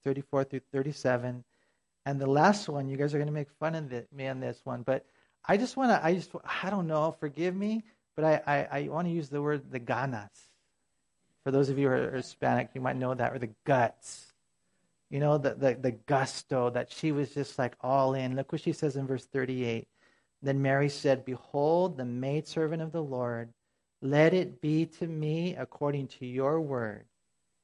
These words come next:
And the angel departed from her. So Mary, are you okay with this?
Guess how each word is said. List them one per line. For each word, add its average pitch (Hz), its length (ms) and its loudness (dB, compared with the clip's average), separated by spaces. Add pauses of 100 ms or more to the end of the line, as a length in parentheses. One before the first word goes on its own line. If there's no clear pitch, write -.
(440)
And 127 120 -2
the 127 160 4
angel 123 560 0 (300)
departed 113 540 -2
from 110 300 -8
her. 117 240 -18 (1800)
So 180 140 0
Mary, 196 280 10
are 175 60 8
you 190 220 8
okay 220 420 4
with 202 500 2
this? 220 520 0